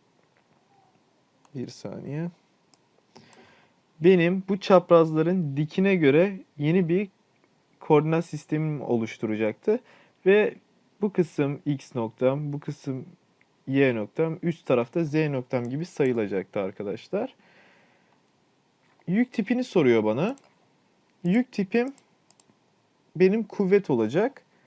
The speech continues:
Eğer moment olmasını istiyorsanız momenti etki ettirmek, moment olarak da etki ettirebilirsiniz. Sağ kısımda ise benim yükümü etki-,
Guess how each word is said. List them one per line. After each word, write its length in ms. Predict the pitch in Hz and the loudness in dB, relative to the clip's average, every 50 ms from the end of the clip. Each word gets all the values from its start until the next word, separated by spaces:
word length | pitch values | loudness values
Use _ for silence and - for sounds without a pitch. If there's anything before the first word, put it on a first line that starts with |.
| _ _ _ _ _ _ - | _ _ _ _ _ _ 0
Eğer 200 | 202 214 214 208 | 2 4 4 4
moment 460 | 202 208 220 220 214 214 202 190 196 | 2 2 0 0 0 0 0 0 2
olmasını 440 | 202 185 175 170 165 170 - 170 160 | 2 2 2 2 -2 -4 -4 -4 -4
istiyorsanız 540 | 170 165 - - 180 147 123 - 131 113 113 | -4 -4 -4 -4 -2 -2 -2 -2 -4 -6 -4
momenti 420 | 120 117 117 120 117 113 - 127 | -4 -4 -4 -4 -4 -6 -6 -6
etki 340 | 117 110 - _ _ - 113 | -8 -8 -8 _ _ -8 -8
ettirmek, 480 | 110 - _ - 123 143 196 233 240 - | -8 -8 _ -12 -8 -8 -6 -6 -6 -4
moment 420 | 190 185 170 165 151 131 135 - | -2 -2 -2 -2 -4 -4 -6 -6
olarak 420 | - 127 127 123 123 117 - - | -4 -2 -2 0 -2 -2 -6 -6
da 40 | - | -4
etki 300 | 190 165 143 - - 165 | -4 -4 -4 -4 -6 -4
ettirebilirsiniz. 1000 | 139 123 _ - - 117 110 107 101 95 95 - - - 139 185 262 277 - - _ _ _ - - _ _ _ _ _ _ _ | -4 -4 _ -6 -6 -4 -4 -4 -6 -8 -8 -10 -10 -8 -8 -6 -8 -8 -12 -20 _ _ _ -20 -20 _ _ _ _ _ _ _
Sağ 320 | - - - 240 247 254 | -8 0 4 4 4 4
kısımda 500 | 254 - 220 - - 233 226 233 233 240 | 2 0 -4 -2 -2 -4 -2 0 0 2
ise 460 | 190 180 156 - - 165 170 202 226 - _ _ _ _ _ - - | 2 0 -2 -2 2 2 4 4 2 -2 _ _ _ _ _ 0 2
benim 300 | 160 180 208 220 202 160 | 2 2 2 2 0 0
yükümü 360 | 160 160 156 - 185 185 - | -2 -2 -4 -2 -2 -2 -2
etki-, 440 | - 127 131 127 - _ _ - | 0 0 -2 -2 -4 _ _ -20